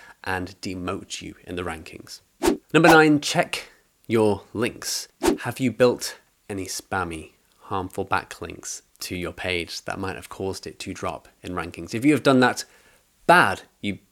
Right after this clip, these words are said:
stupid, filthy rat, stop doing that. Um, but these things do happen, right? Maybe you lost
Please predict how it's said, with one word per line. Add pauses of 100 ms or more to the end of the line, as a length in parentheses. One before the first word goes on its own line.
(120)
stupid,
filthy
rat,
stop
doing
that.
Um,
but
these
things
do
happen,
right?
Maybe
you
lost